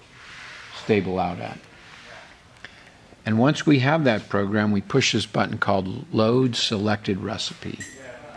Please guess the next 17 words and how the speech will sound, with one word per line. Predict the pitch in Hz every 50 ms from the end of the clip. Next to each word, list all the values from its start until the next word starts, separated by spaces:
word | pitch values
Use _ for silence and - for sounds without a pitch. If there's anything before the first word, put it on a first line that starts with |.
| - - - - - - - - - - - - - - - - - - - - - - - -
So | - - 107 101 113
it's | 113 - -
loaded. | 117 107 101 98 95 98 117 131 135 - - - - - - - - - - - - - - - - - - - - - - -
To | - -
switch | 131 - - - 131 131 135 - - -
back | - 120 120 123 120 - -
to | - - 117
my | 113 110 107 104 101 101 101 98 98 95 95 - - - - - - -
home | - 139 147 156 156
screen, | - - - - 101 101 104 107 107 107
I | 98 98 98 -
would | - 107 98
hit, | - 110 107 - - - - - - - - - - - -
press | - 104 104 - -
the | - 113
Done | 92 92 101 92 90 92 90
button. | 92 107 107 - 120 131 143